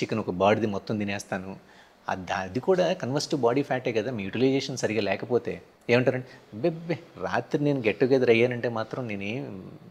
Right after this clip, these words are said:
sugars తిన్ను, ఏమీ తిన్ను, Carbs కూడా అస్సలు ముట్టుకోను, only ప్రోటీనే తింటానంటారు." ఇంత chicken తినేస్తారు. ఎందుకు అంత chicken? మీరు గంటలు గంటలు weight training చేసేస్తారేంటి?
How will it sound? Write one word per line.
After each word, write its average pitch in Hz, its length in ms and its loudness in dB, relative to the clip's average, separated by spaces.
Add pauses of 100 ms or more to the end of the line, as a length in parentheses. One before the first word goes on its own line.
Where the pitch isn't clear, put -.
(160)
sugars 104 440 0
తిన్ను, 104 220 -2
ఏమీ 101 280 -2
తిన్ను, 95 320 -8 (360)
Carbs - 260 4
కూడా 110 140 0
అస్సలు 120 260 0
ముట్టుకోను, 101 500 -6
only 131 120 -4
ప్రోటీనే 120 460 -2
తింటానంటారు." 95 540 -6 (600)
ఇంత 110 180 -4
chicken - 300 -2
తినేస్తారు. 98 420 -4 (420)
ఎందుకు 131 200 0
అంత 156 120 0
chicken? 165 360 -6 (400)
మీరు 120 220 4
గంటలు 101 260 -2
గంటలు 135 420 4
weight 113 240 0
training 143 280 0
చేసేస్తారేంటి? 131 720 -2